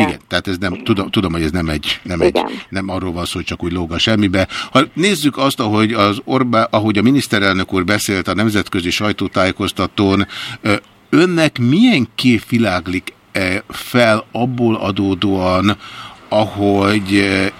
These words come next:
Speaker 1: alakulnak az események a közeljövőt illetően, ha egyébként túl tudjuk tenni magunkat azon, amin az elején nem tudtuk túl tenni magunkat, de mégis meg kéne kísérelni legalább?
Speaker 2: Ö,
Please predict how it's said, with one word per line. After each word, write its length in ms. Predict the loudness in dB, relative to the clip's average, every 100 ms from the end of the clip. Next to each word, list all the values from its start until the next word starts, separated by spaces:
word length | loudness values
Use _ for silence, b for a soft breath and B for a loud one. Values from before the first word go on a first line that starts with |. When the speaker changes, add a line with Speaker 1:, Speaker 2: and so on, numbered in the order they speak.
| -20 -2
Speaker 1:
alakulnak 580 | 0 2 0 -2 -2 -2
az 100 | -4
események 540 | 0 0 0 0 0
a 80 | 0
közeljövőt 640 | 2 2 4 2 0 -2
illetően, 440 | -2 -2 -2 -2 -2
ha 180 | 0 0
egyébként 540 | 2 2 2 -4 0
túl 200 | 2 4
tudjuk 360 | 2 0 -2 -2
tenni 240 | -4 -2
magunkat 460 | -4 -6 -8 -8 -6
azon, 400 | -2 0 0 -2
amin 380 | -4 -2 -2 -4 -4
az 160 | -4
elején 300 | 0 2 2
nem 140 | 2 2
tudtuk 340 | 2 -2 -4
túl 180 | -2 0
tenni 220 | 2 2
magunkat, 380 | 2 0 0 0
de 80 | 2
mégis 260 | 2 0 -2
meg 140 | -6
kéne 280 | -4 -4 -4 -4
kísérelni 580 | -4 -4 -4 -6 -6 -8
legalább? 360 | -8 -10 -10 -12 B B B B B B B B
Speaker 2:
Ö, 120 | 4